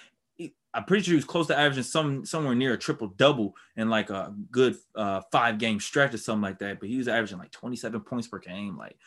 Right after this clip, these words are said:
almost nine assists and, like, s-, seven rebounds. I don't know. It was so-, it was something crazy. He was balling out as soon as he finally, uh, became uninjured.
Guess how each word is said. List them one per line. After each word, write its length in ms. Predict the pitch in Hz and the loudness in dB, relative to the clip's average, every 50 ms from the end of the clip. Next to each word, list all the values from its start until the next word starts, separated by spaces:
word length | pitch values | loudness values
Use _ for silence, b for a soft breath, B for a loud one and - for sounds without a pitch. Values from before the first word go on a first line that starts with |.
| b b b b | b b b b
almost 300 | b 113 117 98 87 85 | b -4 -4 -4 -6 -8
nine 300 | 104 101 110 120 117 107 | -8 -4 -2 -2 -2 -2
assists 380 | 107 - - 120 127 120 110 117 | -4 -8 -6 -4 -4 -4 -4 -8
and, 120 | 104 92 | -10 -12
like, 240 | 92 90 73 - 62 - - | -12 -12 -12 -14 -16 -18 -18
s-, 340 | - - - - - - _ | -18 -18 -18 -18 -20 -20 _
seven 480 | _ - - - - 123 113 110 107 107 | _ -18 -12 -10 -8 -6 -4 -4 -4 -4
rebounds. 420 | 123 127 131 123 117 117 117 - - | -4 -4 -4 -2 -2 -2 -2 0 2
I 200 | 170 139 120 101 | 4 4 4 4
don't 120 | - - | 2 2
know. 120 | 160 202 151 | 2 2 2
It 40 | |
was 140 | 98 82 - | 2 0 -4
so-, 280 | - - - 110 98 - | -6 -4 -4 -4 -4 -2
it 100 | - 202 | 0 0
was 180 | 190 123 110 - | 2 0 2 4
something 240 | - 131 107 95 92 | 4 4 4 4 0
crazy. 300 | - - 123 120 107 123 | -2 0 2 2 4 4
He 100 | 180 208 | 4 2
was 160 | 135 151 123 | 2 0 -2
balling 600 | 107 92 92 113 113 117 117 110 107 101 101 90 - _ _ _ _ | -6 -4 0 2 2 4 4 2 0 -2 -6 -8 -14 _ _ _ _
out 260 | - 120 135 127 104 85 | 4 6 6 6 4 2
as 60 | - | -4
soon 180 | - 135 135 | -6 -4 -4
as 100 | 131 120 | -4 -2
he 80 | 123 113 | -4 -4
finally, 480 | 117 127 120 123 123 117 113 113 107 b b b b b b b b _ _ _ - | -2 0 0 2 2 2 2 0 -2 b b b b b b b b _ _ _ -4
uh, 140 | 107 101 98 | -2 -2 -2
became 420 | 107 104 - 127 117 110 101 - | -4 -4 -2 0 0 0 0 -2
uninjured. 720 | - 120 117 107 - 113 139 151 131 104 101 95 92 - | -2 0 0 0 2 4 4 4 4 2 0 -4 -4 -8